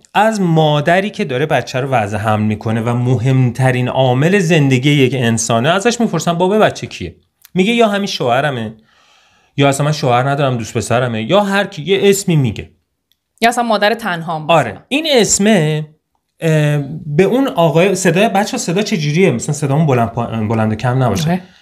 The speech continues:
Speaker 1: به، به اون آقای مراجعه می‌کنن، می‌گن که این خانومه گفته که شما بابای بچه‌ای. یا بابای مثلاً اینجوری می‌کنه، آره خیلی خوشحالم، منم باباش، من. یا مثلاً تکذیب می‌کنه.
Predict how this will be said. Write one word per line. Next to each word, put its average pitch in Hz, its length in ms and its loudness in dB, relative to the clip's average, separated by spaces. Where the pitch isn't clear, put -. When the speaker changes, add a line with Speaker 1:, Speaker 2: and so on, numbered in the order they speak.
Speaker 1:
به، 147 320 4
به 226 60 4
اون 269 200 2
آقای 190 340 2
مراجعه 147 460 -2
می‌کنن، 139 340 -4
می‌گن 135 300 -2
که 180 160 -4
این 175 260 -2
خانومه 143 480 0
گفته 165 300 -8
که 170 120 -6
شما 135 280 0
بابای 123 280 2
بچه‌ای. 98 540 -6
یا 156 140 2
بابای 151 380 -2
مثلاً 156 240 -4
اینجوری 151 260 -4
می‌کنه، - 220 -6
آره 262 300 2
خیلی 285 400 -2
خوشحالم، 254 480 2
منم 294 380 4
باباش، 247 360 0
من. 247 220 -2
یا 202 140 0
مثلاً 226 320 2
تکذیب 151 680 -2
می‌کنه. 95 440 -6